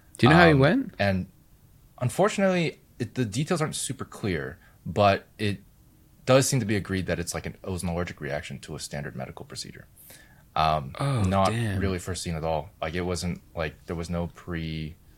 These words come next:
Speaker 2: um, conditions or anything. Like, no one knew, uh, why
Speaker 1: Mm,
Speaker 2: exactly,
Speaker 1: mm.
Speaker 2: but for the most part, it was just like that. And, like, they couldn't have known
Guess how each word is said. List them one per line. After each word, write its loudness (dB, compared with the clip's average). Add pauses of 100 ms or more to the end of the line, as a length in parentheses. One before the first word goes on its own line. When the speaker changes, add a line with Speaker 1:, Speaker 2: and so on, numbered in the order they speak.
(520)
Speaker 2:
um, -2 (260)
conditions -6
or -6
anything. -8
Like, -12
no -6
one -6
knew, -8 (300)
uh, 0
why 4
Speaker 1:
Mm, 4
Speaker 2:
exactly, 0
Speaker 1:
mm. 2
Speaker 2:
but -4 (760)
for -2
the 0
most -2
part, -4
it -6
was -10
just -12
like -14
that. -8 (280)
And, -4
like, -6
they -4
couldn't -8
have -8
known -10